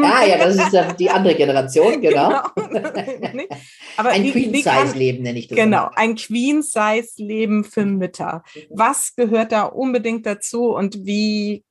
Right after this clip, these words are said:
Speaker 2: kommen wir da hin? Und ich glaube, da sind wir dann wirklich
Speaker 1: Ja.
Speaker 2: beim Thema Selbstwirksamkeit
Speaker 1: Ja.
Speaker 2: auch. <laughs>
Speaker 1: Ja.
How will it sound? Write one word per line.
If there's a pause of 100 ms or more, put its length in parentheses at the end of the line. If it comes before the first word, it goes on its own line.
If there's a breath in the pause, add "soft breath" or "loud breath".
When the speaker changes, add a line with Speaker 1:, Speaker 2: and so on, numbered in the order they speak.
(120)
Speaker 2:
kommen
wir
da
hin?
Und
ich
glaube,
da
sind
wir
dann
wirklich
Speaker 1:
Ja.
Speaker 2:
beim
Thema
Selbstwirksamkeit
Speaker 1:
Ja.
Speaker 2:
auch. (120)
<laughs> (100)
Speaker 1:
Ja.